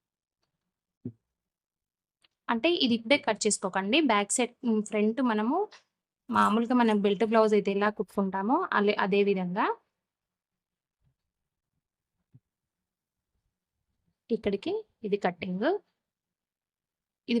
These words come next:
మొత్తం కట్ చేసుకోవాలి. నేను ఫ్రంట్ తీసినాక కట్ చేస్తా. చూడండి, ఇప్పుడు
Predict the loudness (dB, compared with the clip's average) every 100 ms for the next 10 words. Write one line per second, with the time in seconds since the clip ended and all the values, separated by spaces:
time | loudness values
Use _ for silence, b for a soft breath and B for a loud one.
0 | 0 2 2 2 0 0 -2 -2 -4 -4
1 | -4 -4 -4 -2 -4 -2 -4 -4 -2 -2
2 | -2 -6 -6 -4 -6 -6 -12 -6 -4 -4
3 | _ _ -20 -10 -2 0 0 -2 -4 -6
4 | _ -10 -6 -4